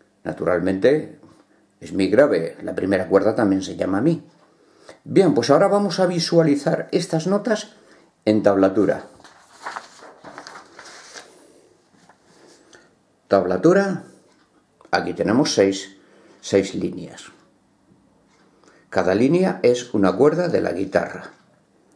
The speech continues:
Cero, cero, cero, cero es, significa cuerda al aire.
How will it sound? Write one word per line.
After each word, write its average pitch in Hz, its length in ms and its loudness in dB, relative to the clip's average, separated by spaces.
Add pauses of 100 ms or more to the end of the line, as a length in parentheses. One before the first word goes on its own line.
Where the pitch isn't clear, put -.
(360)
Cero, 107 320 4
cero, 107 300 2
cero, 135 260 2
cero 190 500 0
es, 123 240 2
significa 120 680 0
cuerda 151 480 0
al 92 160 -4
aire. 92 400 -4